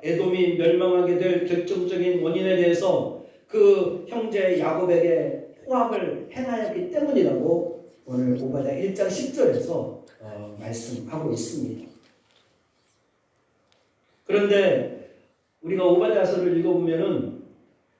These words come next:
이스라엘 백성을 이스라엘이라고 부르지도 않고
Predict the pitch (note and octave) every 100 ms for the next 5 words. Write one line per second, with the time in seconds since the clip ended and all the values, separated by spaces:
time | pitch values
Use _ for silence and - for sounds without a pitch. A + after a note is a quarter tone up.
0 | _ _ _ E3 F#3 G#3+ G#3 G3+ F#3 -
1 | F3 G3 E3 - - - - _ _ E3
2 | G#3 C4 B3 G3+ G3+ F#3 F3 E3 D#3+ D#3+
3 | E3 D3+ D3+ C3 B2 B2+ E3+ - - -